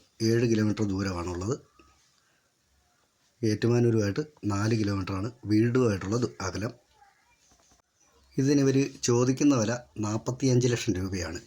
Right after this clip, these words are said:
ചോദിക്കുന്നത്. ഈ വില കച്ചവടം എന്നുള്ള രീതി മാറ്റം വരുത്താമെന്ന് പറഞ്ഞിട്ടുണ്ട്. ലോൺ സൗകര്യങ്ങൾ ഒക്കെ ചെയ്തു തരാമെന്ന് പറഞ്ഞിട്ടുണ്ട്. പേപ്പർ ഭാഗമെല്ലാം അതിന് വേണ്ടിയിട്ടുള്ള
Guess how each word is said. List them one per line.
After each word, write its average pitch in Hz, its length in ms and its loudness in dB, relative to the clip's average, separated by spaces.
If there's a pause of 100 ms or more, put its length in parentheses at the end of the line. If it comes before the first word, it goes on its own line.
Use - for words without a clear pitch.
ചോദിക്കുന്നത്. 87 520 -6 (960)
ഈ - 20 2 (100)
വില 107 120 0 (540)
കച്ചവടം 110 320 -4
എന്നുള്ള 107 260 -2
രീതി 110 180 -2 (220)
മാറ്റം 101 300 -4
വരുത്താമെന്ന് 101 400 -4
പറഞ്ഞിട്ടുണ്ട്. 98 500 -4 (2750)
ലോൺ 117 180 4 (100)
സൗകര്യങ്ങൾ 127 440 2 (680)
ഒക്കെ 117 220 -4
ചെയ്തു 104 240 0
തരാമെന്ന് 104 320 -4
പറഞ്ഞിട്ടുണ്ട്. 92 360 -6 (140)
പേപ്പർ 104 320 -6
ഭാഗമെല്ലാം 101 480 -4 (160)
അതിന് 98 220 -6
വേണ്ടിയിട്ടുള്ള 98 340 -8